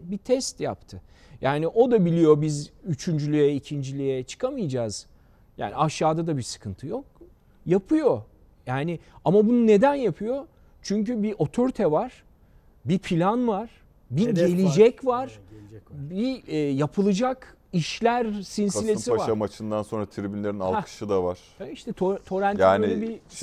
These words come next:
Speaker 1: sıkıntısı yok. Aradaki fark o. Torrent,
Speaker 3: yapıcı.
Speaker 1: "Ben nasıl olsa gideceğim,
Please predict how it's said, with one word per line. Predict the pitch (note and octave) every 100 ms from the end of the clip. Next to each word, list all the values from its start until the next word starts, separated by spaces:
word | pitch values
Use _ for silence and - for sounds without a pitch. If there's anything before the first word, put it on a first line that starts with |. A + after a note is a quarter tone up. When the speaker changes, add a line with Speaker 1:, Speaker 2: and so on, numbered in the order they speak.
| G#3
Speaker 1:
sıkıntısı | G#3+ - -
yok. | B3 E3 - _ _ _
Aradaki | C#3+ D#3 E3+ -
fark | A3+ G#3+ -
o. | - - _ _
Torrent, | F4+ - D#3+
Speaker 3:
yapıcı. | G#3+ F2+ F#2+ - -
Speaker 1:
"Ben | D#3 G3
nasıl | G3 G3
olsa | F#3+
gideceğim, | G3+ F#3 B2+ D#3+